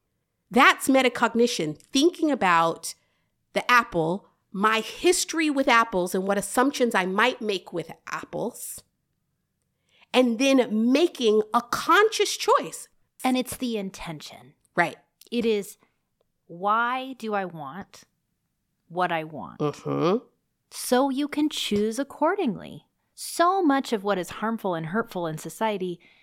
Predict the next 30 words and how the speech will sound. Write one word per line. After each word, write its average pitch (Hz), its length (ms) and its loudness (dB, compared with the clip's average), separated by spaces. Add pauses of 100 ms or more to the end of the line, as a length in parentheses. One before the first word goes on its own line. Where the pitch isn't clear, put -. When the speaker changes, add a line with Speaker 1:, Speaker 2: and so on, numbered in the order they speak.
(200)
Speaker 2:
is 226 160 0
because 214 300 -6
of 190 60 -6
a 190 60 0
lack 185 300 0
of 190 60 -12
awareness, 208 580 -6
a 180 60 -6
lack 165 260 -6
of 165 80 -10
intention. - 640 -12 (580)
'Cause 240 220 0
Speaker 1:
Totally. - 100 -12
Speaker 2:
to 285 100 0
your 277 180 -2
point, 285 400 -6 (880)
most 311 540 2
people 285 500 -4 (260)
would 220 180 -2
be 247 100 -4
like, 220 200 -2
"I'm 175 140 -4
not 320 180 -4
racist," - 600 -14 (920)
because 247 240 0
nobody 254 320 0 (240)
wants 185 540 0
that. 120 260 -14 (1500)
And 226 200 0
some 226 200 -2